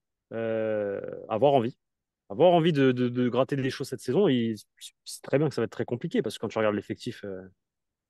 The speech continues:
c'est pas qu'il a pas sa place. Il a pas sa place, c'est sûr et certain. Mais, mais, mais malgré tout, tu sens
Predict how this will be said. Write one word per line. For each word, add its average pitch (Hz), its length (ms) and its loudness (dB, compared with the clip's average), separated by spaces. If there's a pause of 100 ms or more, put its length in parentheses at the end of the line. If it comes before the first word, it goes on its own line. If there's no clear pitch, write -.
(340)
c'est - 80 -20
pas 113 80 -8
qu'il - 100 -4
a 110 60 0
pas - 80 0
sa 151 140 2
place. 190 320 0
Il 104 40 -2
a 101 60 0
pas 170 140 0
sa 139 160 -4
place, 170 260 0
c'est - 100 -14
sûr 165 220 0
et 139 60 -2
certain. 170 260 -4
Mais, 120 160 -2 (460)
mais, 123 300 2
mais 131 180 4
malgré 175 340 6
tout, 240 400 0 (560)
tu - 140 -14
sens 214 180 4